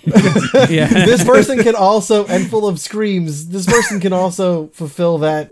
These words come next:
Speaker 3: that, uh, those, those qualifications. But it's, she can't do much else at this point.
Speaker 2: Yeah.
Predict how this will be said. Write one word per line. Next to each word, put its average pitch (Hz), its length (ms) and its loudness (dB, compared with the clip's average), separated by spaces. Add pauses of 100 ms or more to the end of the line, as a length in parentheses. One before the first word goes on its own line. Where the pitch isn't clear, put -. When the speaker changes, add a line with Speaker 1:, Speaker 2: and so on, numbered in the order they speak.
Speaker 3:
that, 147 340 0
uh, 143 200 0
those, 151 240 -2
those 156 200 -4
qualifications. 143 840 -8
But 165 180 -4
it's, 175 160 -8
she 202 120 -8
can't 208 340 -2
do 180 120 -2
much 170 320 -6
else 170 300 -8
at 139 140 -12
this 143 120 -10
point. 151 420 -6 (100)
Speaker 2:
Yeah. 131 360 -4